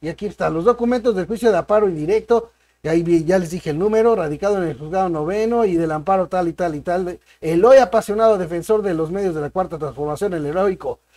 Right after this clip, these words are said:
funcionario de la Corte para emprender la defensa de los más pobres y de,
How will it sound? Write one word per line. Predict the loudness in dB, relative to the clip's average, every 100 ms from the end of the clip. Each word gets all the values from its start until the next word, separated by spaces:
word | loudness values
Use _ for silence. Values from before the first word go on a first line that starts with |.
| _
funcionario | -4 -2 -2 0 0 0 0
de | -2
la | -4
Corte | 0 0 0 -6
para | -4 -4
emprender | -4 -6 -4 -2
la | -4
defensa | -4 -6 -6 -6
de | -4
los | -4
más | -6 -6
pobres | -4 -4 -6
y | -10
de, | -8 -10